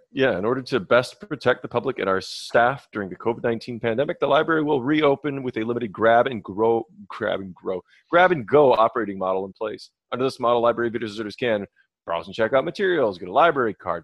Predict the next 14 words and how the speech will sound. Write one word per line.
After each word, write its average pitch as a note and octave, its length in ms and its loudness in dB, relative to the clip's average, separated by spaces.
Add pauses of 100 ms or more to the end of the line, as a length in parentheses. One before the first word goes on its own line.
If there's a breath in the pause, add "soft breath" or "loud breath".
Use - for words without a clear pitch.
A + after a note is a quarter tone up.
pick - 100 -16
up - 140 -8
their C#3 100 -2
holds, C3+ 400 0
use G2+ 100 -16
computers, B2+ 540 -10
do, A2 100 -20 (120)
do, A2 80 -20 (100)
do, A2 80 -14 (140)
so G2 400 -4 (180)
all A2 120 0
kinds G#2+ 240 -4
of F#2+ 60 -16
stuff. G2+ 300 0